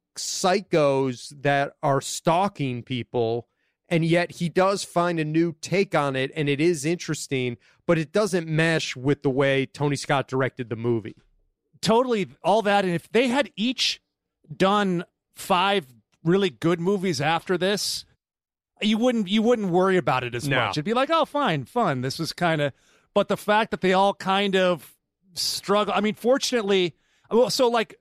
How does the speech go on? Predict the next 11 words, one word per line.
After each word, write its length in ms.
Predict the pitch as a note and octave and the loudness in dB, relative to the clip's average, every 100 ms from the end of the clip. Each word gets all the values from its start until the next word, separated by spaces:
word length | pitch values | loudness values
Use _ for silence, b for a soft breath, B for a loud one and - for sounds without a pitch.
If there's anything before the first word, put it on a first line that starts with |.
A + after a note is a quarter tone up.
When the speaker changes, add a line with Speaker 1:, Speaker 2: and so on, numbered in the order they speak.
| _ _ _ | _ _ _
Speaker 2:
so 180 | F3 A3+ | -2 0
De 140 | F3 F#3 | 0 0
Niro 320 | A3+ D4 B3 | 2 4 4
is 100 | - | 2
coming 300 | - G#3 E3+ | -2 -2 2
right 220 | E3+ F#3+ | 2 4
off 260 | F#3 F#3 E3 | 4 2 -2
of 200 | C#3 D3 | -6 -6
Casino 580 | - F3+ - G3+ G#3+ F#3 | -2 -2 -2 -2 0 0
and 80 | C#3 | -2
Heat 420 | A2 F3 G#2 - | -2 -4 -4 -10